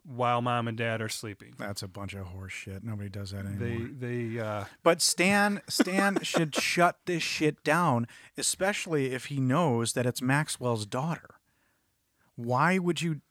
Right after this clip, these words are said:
Speaker 2: That's the flaw in that character. And a lot of the negative
Speaker 1: He,
Speaker 2: reviews
Speaker 1: you're
Speaker 2: are
Speaker 1: not
Speaker 2: about the
Speaker 1: get-,
Speaker 2: fact
Speaker 1: he tries.
Speaker 2: A-, and again, she
Speaker 1: He, he
Speaker 2: tries to
Speaker 1: didn't
Speaker 2: kiss on him, and he does not respond.
Speaker 1: Yeah, he, he,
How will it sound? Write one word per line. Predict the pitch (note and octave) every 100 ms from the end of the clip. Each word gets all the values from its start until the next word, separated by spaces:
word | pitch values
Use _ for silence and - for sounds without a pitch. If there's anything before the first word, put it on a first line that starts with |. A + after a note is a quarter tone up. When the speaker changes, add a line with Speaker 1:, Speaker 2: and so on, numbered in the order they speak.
| -
Speaker 2:
That's | D3 F3 -
the | - C#3+
flaw | - D#3+ C#3+ C3 A#2 A#2
in | A#2+
that | A#2 G#2+
character. | - G2 F2 - - _ - - - - _
And | - C#3 C#3
a |
lot | C3+ D#3 G#3+
of |
the | G3
negative | F3 F3 D#3+
Speaker 1:
He, | C#3
Speaker 2:
reviews | C3+ D#3+ F3 C#3
Speaker 1:
you're | -
Speaker 2:
are |
Speaker 1:
not | A3+ B3
Speaker 2:
about |
the | G3+
Speaker 1:
get-, | G#3
Speaker 2:
fact | D#3 C3
Speaker 1:
he | B2+
tries. | G#3 A#3 F#3 C#3+ D3 - - _ _ _
Speaker 2:
A-, | F3 F#3
and | F#3+ F#3
again, | E3 F3
she | C3+ D3+
Speaker 1:
He, |
he | F3
Speaker 2:
tries | G#3 G3
to | G3
Speaker 1:
didn't | F3+
Speaker 2:
kiss | F#3 E3+
on | E3+ D#3
him, | C#3+
and | C3
he | B2+ D#3+
does | E3 D3+
not | D#3 C#3+ B2
respond. | A#2 - B2+ G#2 E2 - -
Speaker 1:
Yeah, | D3+ D3
he, | E3 D#3+
he, | D3 E3+